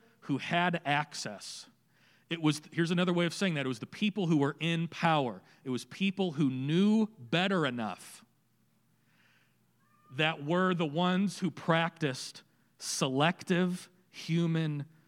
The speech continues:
silence. They didn't talk about God's radically inclusive love as a talking point, and they tried to kill people who did. And when I say that, I mean quite literally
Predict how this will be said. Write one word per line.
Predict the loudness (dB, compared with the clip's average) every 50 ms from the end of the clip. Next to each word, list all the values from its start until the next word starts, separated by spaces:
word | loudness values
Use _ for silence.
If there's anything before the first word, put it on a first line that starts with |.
| _ _
silence. | -12 -8 -6 -4 -2 0 0 0 -2 -4 -6 -8 -12 -14 -14 -14 -12 -12 -14 -14 -18 _ _ _ _ _ _ _ _ _ _ _ _ _ _ _ _ _ _ _ _ _ _ _ -20 _ _
They | 4 4 6
didn't | 6 4 4 2 0
talk | 2 6 6 6 6 6
about | 4 4 4 2 2 -2 -4 -2
God's | 2 4 4 6 6 4 4 2 -2
radically | -4 0 2 4 4 6 6 4 2 2 2 2 2 2 2 0
inclusive | -4 -4 -4 -2 2 4 4 4 4 0 -4 -6 -4
love | -2 0 2 2 4 4 2 0 -2 -4 -10 -18 -20 _ _ _ _ _ _ _ _ _ _ _ _ -4
as | -2 -2 -2
a | -4
talking | -6 -2 0 2 2 2 0 -2 -8 -8
point, | -8 -10 -10 -10 -10 -10 -12 -14 _ _ _ _ _ _ _ _ _ -8
and | -6 -2 -2
they | -2 -2
tried | -2 -4 -2 -2 -2 -2 -2
to | -4
kill | -8 -10 -12 -6 -4 -2 -2 -2 -4
people | -4 -6 -6 -6 -4 -4 -6 -4
who | -4 -4 -4
did. | -4 -4 -4 -2 -2 -4 -6 -8 -12 _ -20 _ _ _ _
And | -8 -6 -4 -4
when | -4 -4
I | -2 -4 -4
say | -6 -6 -6 -4 -2 0 0
that, | 0 0 -2 -2 -4
I | -6 -6 -6
mean | -6 -6 -8 -8
quite | -8 -4 -2 -2 -2 -2 -2
literally | -4 -2 -2 -2 -2 -2 -4 -4 -6 -6 -8